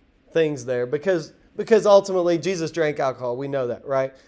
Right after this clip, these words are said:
So, so there is freedom there in some sense. But here's the deal. Because of the number of alcoholics in North America, in the United States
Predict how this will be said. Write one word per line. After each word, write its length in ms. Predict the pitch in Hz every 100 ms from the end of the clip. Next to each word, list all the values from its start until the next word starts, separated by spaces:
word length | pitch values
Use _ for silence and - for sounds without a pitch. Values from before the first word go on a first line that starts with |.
| _
So, 420 | - 170 151 143
so 180 | - 170
there 200 | 165 196
is 120 | 185
freedom 440 | - 185 185 156 139
there 240 | 131 117
in 200 | - 135
some 280 | - 151 139
sense. 360 | - 123 107 - _ _ _ _ _ _ 131
But 200 | 170 160
here's 260 | 196 185
the 120 | 170
deal. 340 | 165 190 143 - - _ _ _
Because 600 | 143 160 - 196 208 196
of 180 | 185 156
the 100 | 156
number 480 | 156 160 180 180 165
of 100 | 156
alcoholics 960 | 156 156 156 139 135 147 170 175 - _ _ _ _ _ _ 147
in 140 | 143
North 220 | 147 147
America, 380 | 143 147 156 180
in 100 | 156
the 80 | 143
United 340 | 143 143 135
States 520 | - 139 143 165 -